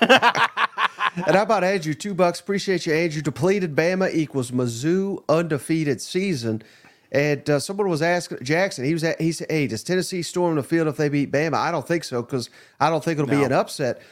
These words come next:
Speaker 2: But how about this, Shane? Th-, that just gave me a hell of an idea. Bama, which,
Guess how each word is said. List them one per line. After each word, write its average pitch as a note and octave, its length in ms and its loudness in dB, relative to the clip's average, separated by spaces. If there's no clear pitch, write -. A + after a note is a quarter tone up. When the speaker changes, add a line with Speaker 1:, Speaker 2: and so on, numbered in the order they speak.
Speaker 2:
But D3+ 100 4
how G3+ 120 2
about A3 260 0
this, G#3+ 160 2
Shane? C3 240 -2
Th-, F3+ 180 0
that F3 200 0
just E3 180 -8
gave D#3 160 0
me C#3+ 120 4
a C3 100 2
hell D#3 200 0
of C#3 60 0
an C#3 80 0
idea. C#3 500 0
Bama, D#3 480 2
which, G#3+ 500 0